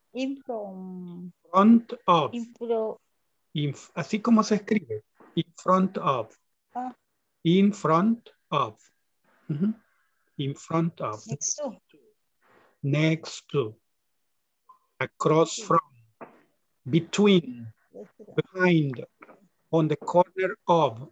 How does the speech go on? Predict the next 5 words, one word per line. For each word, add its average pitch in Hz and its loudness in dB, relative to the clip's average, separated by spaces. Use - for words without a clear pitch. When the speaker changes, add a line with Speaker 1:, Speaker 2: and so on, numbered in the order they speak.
Speaker 2:
On 175 0
the 160 -2
corner 165 -2
of. 139 -2
In. 131 0